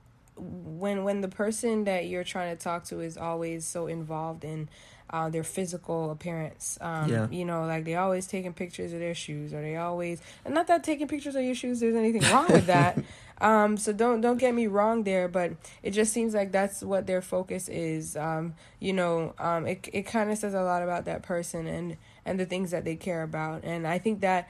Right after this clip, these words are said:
Speaker 1: not necessarily is a red flag, but that's something you wanna look at as well, because it shows interest. Like, what is, what is that person interested in versus what you are interested in? Because they're, if they, and I think we had mentioned this in another podcast as well,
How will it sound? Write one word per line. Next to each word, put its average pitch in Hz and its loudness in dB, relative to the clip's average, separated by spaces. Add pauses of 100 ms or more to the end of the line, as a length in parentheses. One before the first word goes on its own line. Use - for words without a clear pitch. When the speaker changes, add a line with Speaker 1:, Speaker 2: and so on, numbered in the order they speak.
(260)
Speaker 1:
not 208 2
necessarily 196 2
is 175 -4
a 170 2
red 165 -2
flag, 160 -4
but - -2
that's 185 0
something 185 -2
you 175 -6
wanna 165 -4
look 165 -6
at - -8
as 156 -6
well, 165 -2
because 165 -4
it 175 -2
shows 180 -2
interest. 151 -6 (260)
Like, 165 -6
what 180 2
is, 180 -4
what 170 -2
is 175 -6
that 170 -2
person 170 -4
interested 165 -6
in 156 -6
versus 160 -6
what 160 -4
you 170 -6
are 160 -2
interested 165 -10
in? 147 -8
Because 160 -8
they're, 165 0
if 165 -4
they, 185 -6 (240)
and 196 4
I 220 8
think 233 0
we 247 6
had 220 6
mentioned 208 2
this 190 -4
in 185 -2
another 170 -4
podcast 165 -4
as 165 -4
well, 160 -6